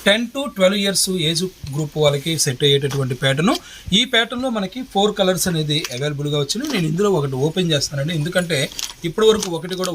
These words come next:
ఓపెన్ చేయలేదు కదా, నేను ఒకటైతే ఓపెన్ చేస్తాను. ఇవన్నీ కూడా మనకి రెడీమేడ్ బ్లౌజ్ వచ్చినటువంటి కాన్సెప్ట్తో క్రియేషన్ జరిగినాయి. వైట్ కలర్ కాంబినేషన్కి మెరూన్ కలర్ మనకు బోర్డర్ అయితే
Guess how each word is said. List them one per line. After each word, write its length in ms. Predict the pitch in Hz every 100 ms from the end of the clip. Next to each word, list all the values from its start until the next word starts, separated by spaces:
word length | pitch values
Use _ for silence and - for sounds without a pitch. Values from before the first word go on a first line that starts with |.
| 156
ఓపెన్ 220 | 170 165
చేయలేదు 260 | 151 151 143
కదా, 120 | 180 330 - 151
నేను 160 | 143 135
ఒకటైతే 360 | 123 135 147 151 139
ఓపెన్ 260 | 147 156 147
చేస్తాను. 380 | 135 - 151 370 - - - - - 170
ఇవన్నీ 280 | 180 202 208
కూడా 160 | 196 269 - 185
మనకి 220 | 170 185
రెడీమేడ్ 340 | 151 180 185 160
బ్లౌజ్ 200 | 156 156 151
వచ్చినటువంటి 560 | 143 143 139 139 175 381 - - - -
కాన్సెప్ట్తో 520 | 156 160 156 139 160 226 381 - - - - - -
క్రియేషన్ 440 | 151 156 - 156
జరిగినాయి. 440 | 147 147 151 156 339 - - - - - - - - - - - - - - 131
వైట్ 240 | 202 254
కలర్ 220 | 269 269 254
కాంబినేషన్కి 640 | 240 233 233 226 226 226 247 262 196
మెరూన్ 260 | 196 220 214
కలర్ 280 | 214 208 202 165 175 185 - 156
మనకు 200 | 156 151 123
బోర్డర్ 300 | 151 185 185
అయితే 140 | 170